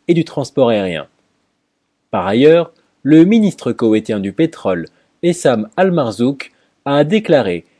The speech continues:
qu'un projet d'importation de gaz d'Irak verra bientôt le jour.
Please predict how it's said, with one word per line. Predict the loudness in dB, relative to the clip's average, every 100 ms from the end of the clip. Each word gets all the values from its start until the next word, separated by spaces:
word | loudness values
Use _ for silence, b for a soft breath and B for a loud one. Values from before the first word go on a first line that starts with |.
| _
qu'un | 0 2 0
projet | 0 0 2 2
d'importation | 2 0 -2 -6 -2 -4 -2 -8
de | -6 -6
gaz | -2 0 0 -2 -4
d'Irak | -4 -4 -4 -6 -10 -12 b b
verra | -2 0 2 0
bientôt | 2 0 0 0
le | 0
jour. | -2 -4 -6 -8